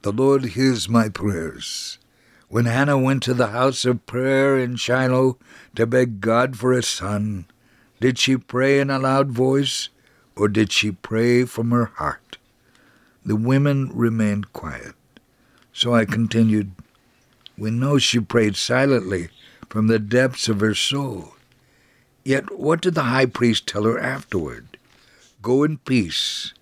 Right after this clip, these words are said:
and the God of Israel grant your petition,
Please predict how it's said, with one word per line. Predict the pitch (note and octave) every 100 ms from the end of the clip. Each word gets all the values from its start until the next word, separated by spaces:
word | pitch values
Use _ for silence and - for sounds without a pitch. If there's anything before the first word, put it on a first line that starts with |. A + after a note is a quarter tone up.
| _ _ _ _
and | F#2 G2
the |
God | F#2 A#2 A#2
of | A2+
Israel | B2 A#2+ B2+ B2+
grant | A#2 A2 B2 A#2+ -
your | C3+
petition, | A#2 A#2+ - A#2+ G2+ G2+ F#2+ -